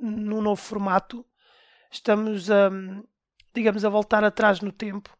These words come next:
Vamos ter o formato old school, em que para vocês poderem participar nas giveaways, eh, vão precisar de estar registados no Fórum Oficial da Gaming Portugal e, para além disso, para determinadas giveaways,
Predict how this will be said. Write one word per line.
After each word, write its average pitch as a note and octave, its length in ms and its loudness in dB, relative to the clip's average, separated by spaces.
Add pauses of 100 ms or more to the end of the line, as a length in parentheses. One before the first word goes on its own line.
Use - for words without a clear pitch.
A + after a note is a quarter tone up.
(400)
Vamos G#3 160 -10
ter A#3 160 -4
o G#3+ 60 -6
formato G#3+ 500 0
old G#3+ 200 -8
school, A3 480 -6 (500)
em G#3+ 160 2
que G#3 140 -10
para A3 260 2
vocês G#3+ 640 -2 (160)
poderem A#3 320 -4
participar G#3 540 0
nas G3+ 180 -4
giveaways, G#3 680 -4 (480)
eh, G#3 220 4
vão G3+ 340 0
precisar G#3 540 0
de G#3+ 340 -6
estar G3 560 0 (380)
registados G3+ 640 2
no G#3 100 -6
Fórum G#3+ 280 -6
Oficial G#3 400 -4
da A3+ 80 -8
Gaming G3+ 260 -6
Portugal G#3+ 560 6 (580)
e, A3+ 80 2
para A3 220 6
além G#3 220 2
disso, A3+ 420 -4 (880)
para B3 300 8
determinadas G#3 640 -4
giveaways, G3+ 600 -2